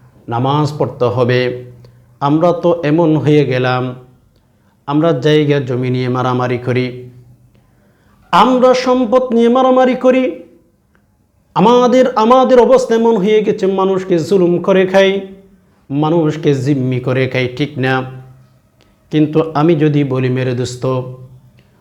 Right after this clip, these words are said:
ফজর নামাজের সময় মসজিদে গিয়ে দেখবেন,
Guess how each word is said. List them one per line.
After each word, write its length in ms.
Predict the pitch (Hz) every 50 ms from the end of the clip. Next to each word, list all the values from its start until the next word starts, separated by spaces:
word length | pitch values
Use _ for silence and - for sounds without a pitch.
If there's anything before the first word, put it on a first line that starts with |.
| _ _ _ -
ফজর 260 | - 151 143 175 180
নামাজের 480 | 165 170 175 170 185 196 196 190 185 185
সময় 300 | 185 - 190 190 190 190
মসজিদে 440 | 180 175 170 151 - - 196 196 190
গিয়ে 220 | 175 180 196 196
দেখবেন, 520 | 180 190 180 160 156 165 180 196 196 196